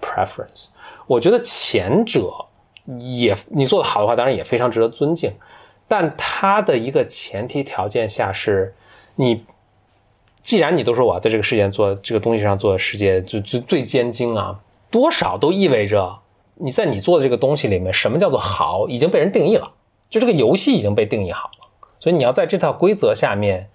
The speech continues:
去，也可以创新，但是你是在这个规则下面创新，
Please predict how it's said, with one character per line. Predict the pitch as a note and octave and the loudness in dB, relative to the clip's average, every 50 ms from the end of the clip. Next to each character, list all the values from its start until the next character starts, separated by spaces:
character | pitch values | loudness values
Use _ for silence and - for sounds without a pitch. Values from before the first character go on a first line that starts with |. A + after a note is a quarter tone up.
| _ _ _ _ _ - | _ _ _ _ _ -12
去， | - - - C3+ A#2+ A2 G#2 G2+ G2+ - _ _ _ _ _ _ _ _ _ _ _ _ _ _ _ _ _ - | -8 -2 0 2 2 2 2 0 -2 -6 _ _ _ _ _ _ _ _ _ _ _ _ _ _ _ _ _ -2
也 | - C#3+ C#3+ | 0 2 2
可 | C3+ E3 A3 | 4 2 2
以 | |
创 | G3+ - - F3+ A#2+ | 2 2 0 -2 0
新， | - F3 E3+ | 0 -2 0
但 | - G3+ | 2 2
是 | D3 | 0
你 | A2+ | 0
是 | A2 A#2+ | 0 0
在 | F#3 D#3+ | 0 2
这 | D#3 | 2
个 | D#3 | 0
规 | - G3+ A3 A3+ | 2 0 0 2
则 | - G#3 - | 2 2 2
下 | - - A3+ E3+ | 2 2 -2 -2
面 | A#2 G2+ F2 F#2+ | -2 -2 -4 -6
创 | G2 - - - - | -8 -12 -14 -16 -18
新， | - - - - | -18 -20 -18 -18